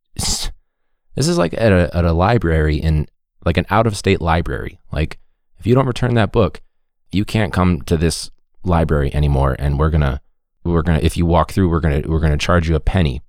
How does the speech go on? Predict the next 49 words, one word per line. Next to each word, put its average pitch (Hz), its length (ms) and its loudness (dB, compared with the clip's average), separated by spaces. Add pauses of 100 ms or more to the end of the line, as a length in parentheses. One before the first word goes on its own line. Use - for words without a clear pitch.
(160)
I'm 78 80 -4
like, 80 80 0
"I'm 90 80 2
not - 140 0
paying 69 180 2
that - 160 -4
penny." 73 320 2
Be 85 120 -2
like, 76 240 2
"Okay, 92 300 2
well, 85 340 0 (420)
but 90 320 -2
if 104 140 2
you 127 120 0
ever 127 120 0
come 113 220 0
back 107 240 0
to 82 160 0
Calabasas, 98 1000 -2
you're, - 160 -8
<laughs> - 0 -
you, 90 100 0 (540)
you 98 140 -2
gotta 95 220 0
pay 104 180 4
this, 90 240 0 (320)
this - 200 -2
fee." 123 180 2
And 87 120 0
I'm 95 160 0
not 330 140 -2
fucking 73 300 -2
coming 73 200 -2
back 71 220 0
here. - 260 0 (840)
It's - 100 -6
the 165 80 0
same 202 200 2
thing. 349 280 2 (880)
And 90 100 -2
let 107 80 4
me 117 60 2
tell - 160 0
you, 82 100 4
there 80 140 2
are 82 60 0
kids 92 240 0
that 85 100 -2
were 85 180 0